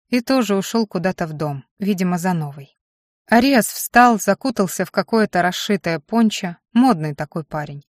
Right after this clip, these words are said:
подхватил свой бокал и пересел в соседнее со мной кресло. "Надеюсь, вы не будете очень возражать?" "Не буду", согласилась я. Честно говоря, я всё ещё не остыла от перепалки с Максом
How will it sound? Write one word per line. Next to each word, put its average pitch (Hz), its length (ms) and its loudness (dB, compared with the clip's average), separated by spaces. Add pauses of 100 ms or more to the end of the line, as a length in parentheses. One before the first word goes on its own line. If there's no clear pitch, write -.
(240)
подхватил 226 520 0
свой 190 260 -2
бокал 202 460 0
и 175 40 -2
пересел 190 460 -4
в - 60 -8
соседнее 185 580 -2
со - 160 -8
мной 160 220 -6
кресло. 151 520 -16 (540)
"Надеюсь, 202 800 2
вы 202 300 0
не 214 120 6
будете 226 480 0
очень 190 440 -4
возражать?" 160 640 -4 (320)
"Не 226 180 8
буду", 180 360 0 (180)
согласилась 160 720 -8
я. 151 160 -16 (400)
Честно 233 380 2
говоря, 208 340 4
я 190 180 2
всё - 200 -2
ещё 214 240 2
не 202 160 4
остыла 196 500 0
от 165 140 -4
перепалки 175 500 -4
с - 140 -8
Максом 214 480 0